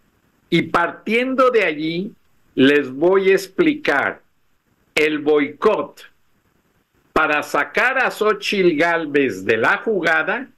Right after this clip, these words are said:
o enfermarla o mandarla matar.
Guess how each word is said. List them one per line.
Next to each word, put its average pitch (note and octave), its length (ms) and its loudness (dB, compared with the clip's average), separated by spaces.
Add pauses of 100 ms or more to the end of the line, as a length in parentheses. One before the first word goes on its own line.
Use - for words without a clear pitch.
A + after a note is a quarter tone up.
(1800)
o A3+ 380 4
enfermarla F3 1120 0 (1040)
o G#3+ 420 2 (200)
mandarla E3+ 960 0 (180)
matar. C3+ 640 -2